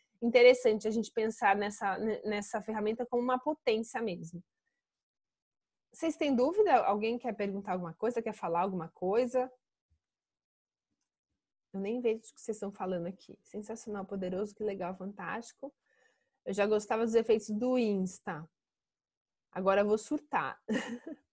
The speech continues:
Não, é muito, é de surtar mesmo, total. Vídeo de make, exatamente. Tá? Ele tá guardando só os seus vídeos com efeitos fantásticos. Então é legal também do TikTok que você pode fazer no TikTok e depois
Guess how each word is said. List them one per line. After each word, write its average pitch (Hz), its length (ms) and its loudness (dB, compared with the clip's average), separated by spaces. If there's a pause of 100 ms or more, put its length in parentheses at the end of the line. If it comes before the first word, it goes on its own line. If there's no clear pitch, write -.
(360)
Não, 220 220 2
é 208 80 2
muito, 233 320 2
é 196 100 4
de 208 120 4
surtar 302 400 0
mesmo, 196 360 0
total. 180 600 -4 (920)
Vídeo 240 420 4
de 247 140 4
make, 214 500 6
exatamente. 202 880 0
Tá? 190 100 -2
Ele 190 120 -2
tá 185 100 -2
guardando 202 260 2
só 220 120 -4
os 220 80 -6
seus 226 320 -6
vídeos 226 300 -4
com 226 140 0
efeitos 226 300 0
fantásticos. 175 680 -4
Então 320 200 2
é 330 40 -2
legal 320 400 8
também 269 380 4
do 254 80 4
TikTok 247 500 0
que 262 120 -2
você 262 200 0
pode 285 300 2
fazer 285 240 4
no 302 100 4
TikTok 277 460 0
e - 20 2
depois 262 360 8